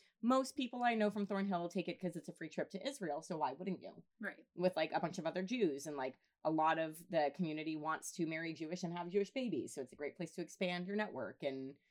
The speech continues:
Speaker 1: you know, uh, hot Israeli soldiers join you on the trip. So, like, it's
Speaker 2: Nice.
Speaker 1: win-win.
Speaker 2: <laughs>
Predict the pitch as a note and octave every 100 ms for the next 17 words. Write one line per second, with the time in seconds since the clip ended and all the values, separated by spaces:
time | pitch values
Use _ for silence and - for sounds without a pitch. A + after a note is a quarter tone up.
0 | _ _ G3+ F#3+ D3 D3 - D#3 D3 C3+
1 | F#3 F3 F3 G3+ G3+ - A3+ G3 D3 C#3
2 | D#3 D3 C3+ C3 B2 - A#2 - G#3 A#3
3 | C4+ G3+ F#4 C#4 D#3+ D4 E4 C4 D4 C4+
4 | -